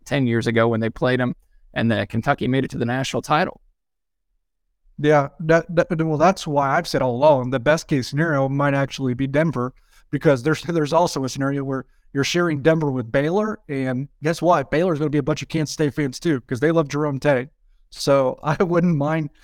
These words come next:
Speaker 2: Denver, and that's why I thought that they would make best case scenario for the Wildcats. You know what best case scenario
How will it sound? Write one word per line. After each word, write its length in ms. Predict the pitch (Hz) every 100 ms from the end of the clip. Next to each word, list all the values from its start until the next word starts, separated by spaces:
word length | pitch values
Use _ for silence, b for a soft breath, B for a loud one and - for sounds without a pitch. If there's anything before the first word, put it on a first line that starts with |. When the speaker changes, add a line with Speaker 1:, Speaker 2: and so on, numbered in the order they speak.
| b -
Speaker 2:
Denver, 340 | 160 170 175
and 80 | 143
that's 140 | 139
why 200 | 151 139
I 40 | 139 _ _
thought 200 | 147 147
that 140 | 147 147
they 100 | 147
would 180 | 139
make 180 | 143 143 - _
best 220 | - 143 -
case 180 | 143
scenario 260 | 135 139 143
for 100 | 143
the 40 |
Wildcats. 680 | 131 135 147 170 170 - - _ _ _ _ _
You 100 | 160
know 80 | 208
what 120 | 196
best 200 | 156 -
case 180 | 185 151
scenario 340 | 170 143 156